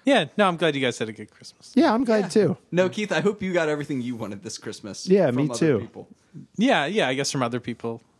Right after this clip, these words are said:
Speaker 1: Yeah.
Speaker 3: Yeah.
Speaker 1: So, but it's ni-, it's nice when other, you know, when people you care about give, show their, you know, what, I don't know, whatever. It's no big deal. No big
Speaker 3: Yeah,
Speaker 1: deal.
Speaker 3: no, that
Speaker 2: Yeah.
Speaker 3: must be nice.
Speaker 2: Sounds
Speaker 1: Yeah,
Speaker 2: good.
Speaker 1: so
Speaker 3: I,
Speaker 1: cool.
Speaker 3: I
Speaker 1: I
Speaker 3: don't,
Speaker 1: guess
Speaker 3: I don't get your point.
Speaker 1: I guess we should just
Speaker 2: Yeah, why do you keep bringing this up?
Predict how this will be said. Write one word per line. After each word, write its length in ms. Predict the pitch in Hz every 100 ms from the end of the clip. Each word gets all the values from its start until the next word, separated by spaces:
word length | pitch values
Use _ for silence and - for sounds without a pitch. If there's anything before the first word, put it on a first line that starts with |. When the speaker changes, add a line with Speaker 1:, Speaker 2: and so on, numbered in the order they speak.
| _
Speaker 1:
Yeah. 260 | 131 113 113 _ _
Speaker 3:
Yeah. 260 | 151 123 95 -
Speaker 1:
So, 300 | - 117 - _ _ _ _ _ _ _
but 140 | - 359
it's 80 |
ni-, 140 | 254 240
it's 120 | 277
nice 220 | 285 226
when 140 | 180 160
other, 200 | 143 139
you 160 | 185
know, 140 | 156 120
when 120 | 120
people 200 | 139 123
you 140 | 123
care 160 | 131 110
about 240 | 107 107
give, 180 | - 110 110
show 300 | - 143 127
their, 160 | 117 113
you 160 | 160
know, 80 | 104
what, 140 | 127 104
I 100 | 107
don't 100 | 98
know, 40 |
whatever. 240 | 117 101 143
It's 140 | -
no 80 | 214
big 140 | 104
deal. 140 | - - -
No 60 | 123
big 80 |
Speaker 3:
Yeah, 60 | 247
Speaker 1:
deal. 80 | 233
Speaker 3:
no, 80 | 180
that 100 | 175
Speaker 2:
Yeah. 60 | 233
Speaker 3:
must 140 | -
be 100 | 147
nice. 280 | 131 117 101
Speaker 2:
Sounds 180 | 151 165
Speaker 1:
Yeah, 80 |
Speaker 2:
good. 100 | 120
Speaker 1:
so 240 | - 107 107
Speaker 3:
I, 120 | 127
Speaker 1:
cool. 100 | 226
Speaker 3:
I 60 | 190
Speaker 1:
I 100 | 147
Speaker 3:
don't, 80 | 165
Speaker 1:
guess 140 | 170
Speaker 3:
I 20 |
don't 160 | 180 170
get 160 | 160
your 80 | 147
point. 160 | 127 147
Speaker 1:
I 40 |
guess 180 | 151 156
we 80 | 143
should 120 | 143
just 100 | 170
Speaker 2:
Yeah, 60 | 170
why 180 | 143 175
do 60 |
you 80 | 254
keep 220 | - 190
bringing 280 | 160 156 160
this 240 | 147 -
up? 160 | 123